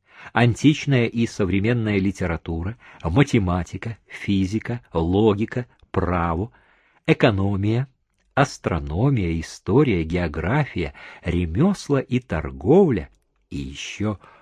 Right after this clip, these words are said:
бог весть что. По каждому из этих предметов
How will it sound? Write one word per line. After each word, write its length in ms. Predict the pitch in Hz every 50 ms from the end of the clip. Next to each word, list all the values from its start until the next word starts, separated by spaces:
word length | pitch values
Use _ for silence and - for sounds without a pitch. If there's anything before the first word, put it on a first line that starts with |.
| _ _ -
бог 580 | 71 67 69 80 113 175 170 - - - -
весть 580 | 107 104 92 80 80 101 123 131 - - - -
что. 500 | - - - - - - 67 64 - - _ _ _ _ _ _ _ _ _ _ _ _ _ _ _ _ _ _ _ _ _ _ _ _ _
По 160 | - 73 67 - -
каждому 540 | - 156 190 226 233 165 139 151 143 120 101
из 100 | 90 85
этих 300 | 156 - - 107 - -
предметов 600 | - 78 69 65 71 98 170 214 - - - -